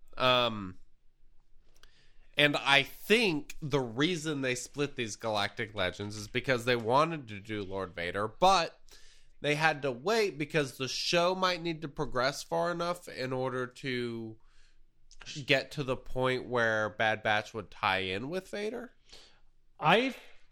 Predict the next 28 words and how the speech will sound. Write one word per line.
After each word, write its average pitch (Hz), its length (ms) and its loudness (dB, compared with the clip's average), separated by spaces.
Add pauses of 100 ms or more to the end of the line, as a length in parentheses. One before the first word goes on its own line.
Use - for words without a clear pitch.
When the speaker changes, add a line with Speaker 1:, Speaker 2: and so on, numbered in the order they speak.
(560)
Speaker 2:
like 175 180 6
I - 20 4
said, 165 180 4
I 147 60 4
haven't 165 280 2
watched 156 280 2
Bad 131 200 2
Batch 117 300 -2
yet. 110 300 -6
I 117 420 0 (300)
can 113 180 2
fully 190 300 6
plan 160 300 4
to, 120 120 4
Speaker 1:
I 147 40 8
haven't 147 260 4
either. 123 240 0
Speaker 2:
but 151 260 6 (160)
I, 156 140 6
Speaker 1:
So 123 120 4
I'm 113 280 2
just 117 320 -2
Speaker 2:
I 175 80 12
feel 254 240 8
like 277 240 6
that 220 160 8
I 185 140 8
heard, 143 680 4